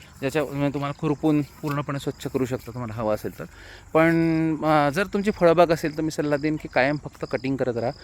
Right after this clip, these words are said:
कारण या तणाने तुमच्या फळबागेला काहीच नुकसान होणार नाही. आता तुम्ही इथे एक्झाम्पल बघू शकता बघा, इथेच तण कापून, अ, किंवा कट करून इथेच टाकलेलं आहे. तणाचं काही मॅनेजमेंट नाही. आणि आमच्या, अ, अंजिराच्या झाडाचं, अंजिराचं प्रोडक्शन बघा,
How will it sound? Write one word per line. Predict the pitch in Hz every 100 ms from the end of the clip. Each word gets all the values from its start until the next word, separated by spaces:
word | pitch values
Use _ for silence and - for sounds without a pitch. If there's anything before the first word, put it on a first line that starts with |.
| - - -
कारण | 143 143 143 147 - - - -
या | 160 160
तणाने | 151 151 139
तुमच्या | 135 147 -
फळबागेला | 139 131 127 131
काहीच | 135 120 123 151 - -
नुकसान | 131 - 123
होणार | 117 101
नाही. | 95 87 80 - - -
आता | 139
तुम्ही | 156 170 175
इथे | 165 185
एक्झाम्पल | 147 165 170 165
बघू | 156 160
शकता | 156 151
बघा, | 139 151
इथेच | 139 - 160 - -
तण | 156 151
कापून, | 160 147 135 151 156 - - -
अ, | 135 135
किंवा | 151
कट | 151 151
करून | - 165
इथेच | 156 139 170 -
टाकलेलं | 156 147 143
आहे. | 147 147
तणाचं | 147 147 170
काही | 147
मॅनेजमेंट | 160 143 139 143 139
नाही. | 135 135 - - - -
आणि | 135
आमच्या, | 143 131 151 151
अ, | - 135 139 135 135
अंजिराच्या | 135 139 139 156 151
झाडाचं, | 143 143 135 151 143
अंजिराचं | - 135 139 143 143
प्रोडक्शन | 139 127 - 156
बघा, | 135 123